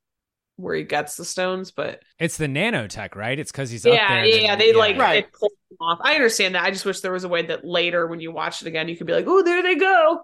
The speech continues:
Speaker 1: Ah.
Speaker 2: <laughs>
Speaker 1: <laughs> Like, <laughs> uh, 'cause I'm a huge dork.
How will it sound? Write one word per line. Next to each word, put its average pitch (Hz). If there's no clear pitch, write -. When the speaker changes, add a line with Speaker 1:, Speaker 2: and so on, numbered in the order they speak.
Speaker 1:
Ah. 320
Speaker 2:
<laughs> 113
Speaker 1:
<laughs> 208
Like, -
<laughs> 359
uh, 214
'cause 196
I'm 196
a 190
huge 180
dork. -